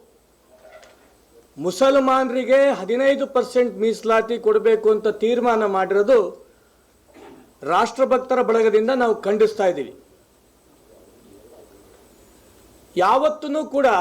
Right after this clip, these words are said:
ಬುದ್ಧ, ಬಸವ ಇವ್ರು ಹೇಳ್ಕೊಟ್ಟ ಹಾದಿಯಲ್ಲಿ ನಾನು ಸಾಕ್ತೀನಿ ಅಂತ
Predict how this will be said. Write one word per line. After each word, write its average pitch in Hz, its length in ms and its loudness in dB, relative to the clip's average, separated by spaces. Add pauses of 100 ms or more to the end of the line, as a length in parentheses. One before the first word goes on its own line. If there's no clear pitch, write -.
(2250)
ಬುದ್ಧ, 196 280 -4 (260)
ಬಸವ 247 260 -2 (180)
ಇವ್ರು 262 180 0
ಹೇಳ್ಕೊಟ್ಟ 269 380 0 (120)
ಹಾದಿಯಲ್ಲಿ 254 400 0
ನಾನು 247 320 -2 (100)
ಸಾಕ್ತೀನಿ 247 560 -4
ಅಂತ 247 200 -2